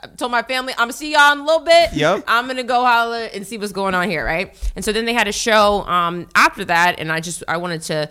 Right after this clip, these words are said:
Speaker 1: you know, be able to see Peasy perform because I think O M B Peasy is, like, he's just such a, he's, he has such star potential, and, um, he really did his thing on, on, on our mixtape. So I was excited to go, you know, and see them. So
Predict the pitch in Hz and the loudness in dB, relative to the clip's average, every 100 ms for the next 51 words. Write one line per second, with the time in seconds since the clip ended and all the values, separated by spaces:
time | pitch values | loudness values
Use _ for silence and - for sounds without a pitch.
0 | - - 302 240 185 - - _ 190 233 | -10 -10 -2 0 0 -2 -12 _ -4 -2
1 | 214 202 185 226 190 220 196 202 165 233 | -2 -4 -6 -6 -6 -8 -8 -10 -12 -6
2 | 226 185 175 156 156 202 180 - 175 170 | -4 -4 -6 -6 -4 -6 -6 -6 -6 -8
3 | 160 165 160 147 147 139 - 175 - 156 | -6 -8 -6 -8 -8 -10 -8 -12 -10 -10
4 | - 160 147 - - 175 165 170 - 180 | -8 -8 -10 -12 -12 -10 -10 -12 -12 -8
5 | 185 196 185 - 160 156 160 - 151 156 | -6 -6 -8 -6 -4 -4 -6 -8 -8 -4
6 | 180 180 - - _ _ 165 165 151 151 | -4 -6 -16 -20 _ _ -2 -2 -2 -6
7 | 156 - 147 147 160 175 165 165 170 160 | -8 -6 -4 -2 -4 -8 -6 -4 -2 -2
8 | 156 151 143 147 139 135 147 - 143 139 | -4 -6 -6 -10 -12 -12 -14 -10 -10 -8
9 | 143 143 147 143 - 131 143 143 151 - | -10 -10 -12 -12 -12 -10 -6 -6 -8 -8
10 | 143 139 - - - - - 82 - - | -8 -8 -14 -12 -10 -10 -12 -14 -14 -12
11 | 269 185 156 160 151 | -8 -6 -4 -6 -6